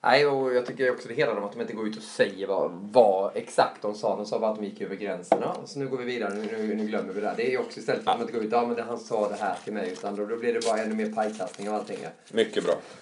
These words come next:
Speaker 1: Du, eh, tittar man också där i, eh, den östra sidan, om vi byter division, va, till Metropolitan, Washington, Alexander Ovechkin.
Speaker 2: Ja,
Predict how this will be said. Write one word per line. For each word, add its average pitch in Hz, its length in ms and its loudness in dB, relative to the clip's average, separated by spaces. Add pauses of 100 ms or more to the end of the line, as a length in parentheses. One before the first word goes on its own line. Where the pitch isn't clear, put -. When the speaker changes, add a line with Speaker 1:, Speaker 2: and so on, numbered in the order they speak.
(140)
Speaker 1:
Du, 185 280 10
eh, 180 60 2
tittar 202 200 6
man 190 100 6
också 175 240 2
där 240 160 10
i, 165 360 0
eh, 139 680 6
den 131 160 -2
östra 143 260 2
sidan, 131 260 6
om 123 60 4
vi 123 60 -2
byter 117 680 4
division, 117 320 -2
va, 156 120 6
till 123 220 -4
Metropolitan, 117 680 0 (160)
Washington, 123 680 0 (520)
Alexander 117 480 0
Ovechkin. 107 500 -4 (920)
Speaker 2:
Ja, 98 380 8